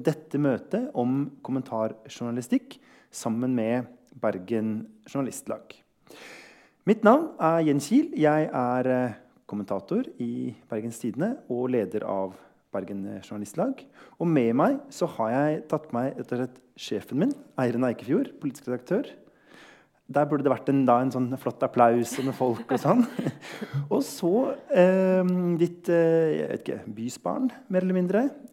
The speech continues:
Sven Egil Omdal, som er, eh, kommentator i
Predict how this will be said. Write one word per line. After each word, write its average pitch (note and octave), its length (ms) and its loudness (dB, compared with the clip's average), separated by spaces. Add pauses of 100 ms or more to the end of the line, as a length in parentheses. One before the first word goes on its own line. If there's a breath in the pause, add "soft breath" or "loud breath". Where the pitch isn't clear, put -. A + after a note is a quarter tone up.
Sven E3+ 320 0
Egil D#3+ 320 0
Omdal, C#3+ 480 0
som F#3 240 -8
er, C3+ 320 -2
eh, C#3 220 2 (160)
kommentator D3 640 0
i B2+ 240 0